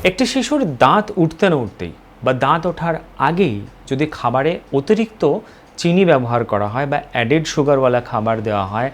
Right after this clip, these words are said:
তাহলে তার ক্যাভিটি হওয়ার সম্ভাবনাটা অনেকাংশে বেড়ে যায়। Federal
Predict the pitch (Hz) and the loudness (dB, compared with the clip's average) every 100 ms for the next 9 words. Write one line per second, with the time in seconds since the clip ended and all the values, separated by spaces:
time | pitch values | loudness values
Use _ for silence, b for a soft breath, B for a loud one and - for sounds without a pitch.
0 | B - 160 165 208 135 123 127 151 156 | B 2 2 4 0 2 0 0 0 0
1 | - 170 170 180 214 220 190 143 143 - | 4 6 6 6 4 4 4 4 4 2
2 | 120 110 101 110 107 147 - - 143 160 | -6 -4 -6 -4 -4 -6 -8 0 2 2
3 | 120 107 - 98 90 87 92 - 180 180 | 0 -2 -4 -8 -8 -10 -6 2 6 8
4 | 247 294 | 8 8